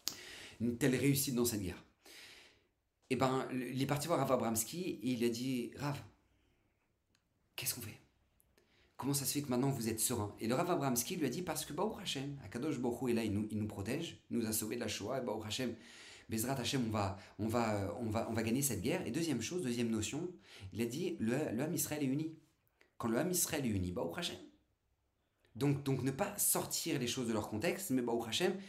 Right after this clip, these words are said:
les poser, calmer et ne pas les exagérer. D'accord ? Deuxième notion. Troisième notion essentielle, ça va se terminer. Ça va se terminer.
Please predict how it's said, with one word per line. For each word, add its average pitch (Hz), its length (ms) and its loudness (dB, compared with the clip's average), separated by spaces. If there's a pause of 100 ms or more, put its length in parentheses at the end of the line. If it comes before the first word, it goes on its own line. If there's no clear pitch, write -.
(440)
les 127 100 2
poser, 120 600 4 (420)
calmer 120 280 4
et 147 100 6
ne 139 100 6
pas 131 140 2
les 117 160 2
exagérer. 98 500 -2 (140)
D'accord ? 185 260 0
Deuxième 139 300 4
notion. 87 320 -2
Troisième 202 500 8
notion 170 300 4
essentielle, 131 680 2 (640)
ça - 220 12
va 220 180 12
se 214 140 10
terminer. 170 680 8 (840)
Ça 196 260 12
va 185 580 12
se - 220 12
terminer. 147 640 8